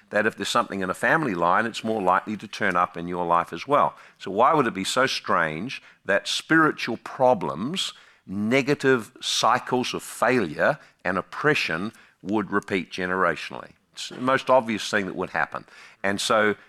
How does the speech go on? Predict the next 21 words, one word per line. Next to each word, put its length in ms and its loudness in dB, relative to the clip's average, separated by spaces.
uh, 220 2
generational 880 0
curses 760 -2
and 220 -2
the 240 -2
power 320 4
behind 460 2
them 260 -2
are 80 2
demonic 560 0
spirits 600 -2
or 120 -6
familial 880 -2
spirits, 560 -4
spirits 640 0
which 300 -4
stay 260 0
in 80 0
a 60 -2
family 500 -2
line. 460 4